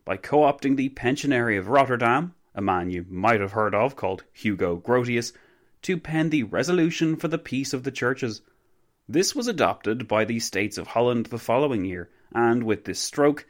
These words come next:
the leading political figure in the Netherlands seemed to give his stamp of approval to the differences of opinion within the Republic. It was imperative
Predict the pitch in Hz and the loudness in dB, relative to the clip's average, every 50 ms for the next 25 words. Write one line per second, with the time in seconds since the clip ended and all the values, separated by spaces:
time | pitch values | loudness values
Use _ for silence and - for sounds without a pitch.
0 | - _ _ _ _ - 120 117 127 151 165 175 175 156 - 131 135 147 170 165 | -20 _ _ _ _ -4 -2 2 2 4 4 4 2 2 2 0 0 0 2 0
1 | 175 170 - - 147 127 139 143 135 127 120 107 101 107 107 110 107 110 - - | -2 -4 0 -2 0 2 2 2 2 2 0 0 0 2 0 0 0 0 -4 -6
2 | - _ _ _ _ _ _ _ _ - - 247 226 196 156 135 117 113 110 - | -12 _ _ _ _ _ _ _ _ -6 -4 -2 -2 0 0 2 2 2 0 0
3 | - - 98 92 92 92 90 90 90 - - 135 143 135 127 123 120 120 - - | 0 0 0 0 0 -4 -8 -10 -12 -4 0 0 2 2 2 0 -2 -2 -6 -14
4 | _ _ _ _ - 175 180 156 147 147 - 147 139 127 - 131 127 120 123 120 | _ _ _ _ -6 -6 -4 -2 0 -2 -2 -2 -4 -4 -4 -4 -4 -4 -6 -8
5 | - - - 104 98 98 98 98 98 - _ _ _ _ - 110 104 104 95 90 | -8 -6 -4 -2 -2 -2 -2 -4 -6 -10 _ _ _ _ -6 -6 -4 -2 -4 -4
6 | 87 87 90 90 87 - - 104 101 110 104 101 - - _ _ _ _ _ _ | -4 -6 -8 -8 -8 -6 -6 -6 -6 -6 -8 -10 -12 -16 _ _ _ _ _ _
7 | _ _ _ _ _ _ _ _ _ _ _ _ _ _ _ _ _ _ _ _ | _ _ _ _ _ _ _ _ _ _ _ _ _ _ _ _ _ _ _ _
8 | _ _ _ _ _ _ _ _ _ _ 165 208 247 254 285 262 233 233 - 143 | _ _ _ _ _ _ _ _ _ _ -4 -2 -2 0 0 -2 -2 -2 -2 0
9 | 135 131 120 104 92 92 90 95 95 - | 2 4 4 4 2 0 -4 -6 -8 -12